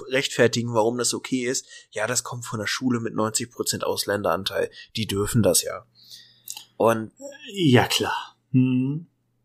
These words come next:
Speaker 1: ne? Also bei mir war's, glaub ich, dann damals, äh, dass ich das immer von Leuten gehört hab, so, ja, in Diepholz gab's vor zwei Jahren mal dieses Abi-Motto, aber ich hab das halt, wie gesagt, auch schon von anderen gehört.
Speaker 2: Okay. Nee, ich dachte jetzt, du, also wir hatten, wir hatten auch <laughs> eine,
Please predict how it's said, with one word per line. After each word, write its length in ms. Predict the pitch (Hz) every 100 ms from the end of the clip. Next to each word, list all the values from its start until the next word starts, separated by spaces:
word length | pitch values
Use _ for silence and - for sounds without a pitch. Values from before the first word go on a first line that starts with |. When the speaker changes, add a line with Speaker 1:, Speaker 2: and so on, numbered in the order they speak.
| _ _ _ 107
Speaker 1:
ne? 220 | 120 131 - - _
Also 360 | 127 120 123 123
bei 140 | 123 123
mir 300 | 127 135 123
war's, 220 | 123 -
glaub 180 | 117 117
ich, 80 |
dann 240 | 123 113 113
damals, 580 | 113 117 113 - - -
äh, 280 | 110 107 110
dass 160 | 107
ich 100 | 113
das 180 | - 107
immer 180 | 123 110
von 120 | 113
Leuten 220 | 113 117 113
gehört 220 | 113 113
hab, 200 | 113 - _
so, 140 | - 107
ja, 220 | 110 113
in 100 | 110
Diepholz 460 | 120 135 143 131
gab's 240 | - 127 -
vor 160 | 131
zwei 240 | - - 120
Jahren 220 | 123 127
mal 100 | 123
dieses 200 | 120 113
Abi-Motto, 720 | - 120 117 120 113 120 117 - - - -
aber 100 | 110
ich 100 | 117
hab 80 | 120
das 180 | 120 127
halt, 140 | 110
wie 100 | 117
gesagt, 260 | 117 113 113
auch 80 | 110
schon 180 | 113
von 160 | 98 98
anderen 260 | 87 110 95
gehört. 400 | 92 87 - _ _ _ _ _ _ -
Speaker 2:
Okay. 400 | 120 123 131 - _ - - -
Nee, 80 | 139
ich 60 |
dachte 180 | 135 156
jetzt, 220 | 151 147
du, 160 | 139 135 -
also 180 | 127
wir 120 | 127 175
hatten, 240 | - 165
wir 80 | 147
hatten 140 | 147
auch 280 | 143 170 -
<laughs> 240 | 139 - 160
eine, 160 | 147